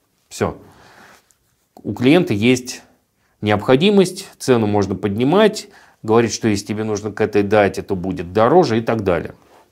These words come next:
Поэтому здесь фактор времени, лучше, конечно, иметь запас по времени. Если вам нужно этот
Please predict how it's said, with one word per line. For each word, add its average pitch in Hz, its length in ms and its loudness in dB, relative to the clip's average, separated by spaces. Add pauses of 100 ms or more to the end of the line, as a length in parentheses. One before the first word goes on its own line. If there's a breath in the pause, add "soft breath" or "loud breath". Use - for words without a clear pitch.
(680)
Поэтому 110 340 2
здесь 165 340 2
фактор 127 360 2
времени, 185 500 2 (380 loud breath)
лучше, 139 400 0
конечно, 104 480 -4
иметь 95 240 -2
запас 82 360 -4
по - 140 -12
времени. 87 320 -12
Если 120 240 2
вам 113 160 2
нужно 107 300 2
этот 101 260 0